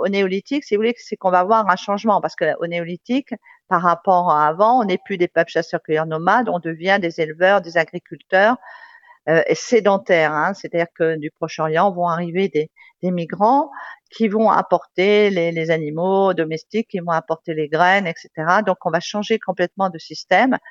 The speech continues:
économique, on va devenir des producteurs et puis des prédateurs de la nature. Et puis, euh, là, on, on s'aperçoit que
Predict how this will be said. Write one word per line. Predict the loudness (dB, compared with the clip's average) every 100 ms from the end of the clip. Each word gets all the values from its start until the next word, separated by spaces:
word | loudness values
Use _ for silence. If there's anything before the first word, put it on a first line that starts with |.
| -20 -20 _
économique, | -8 -2 -2 0 0 0 0 -2
on |
va | 0 0
devenir | -2 -2
des | -2 -4
producteurs | -2 -2 -4 _ 0 2 0
et |
puis | -2 -4
des | -4
prédateurs | 0 0 0 0 -2
de | 0
la | -2 -2
nature. | -4 -4 2 4 2 -2 -16 -20 -2
Et | 2 2
puis, | -2 -2 2 2
euh, | 4 4 6 6
là, | 4
on, | 4 4 2
on |
s'aperçoit | 2 2 2 0 0 0 2
que | 2 0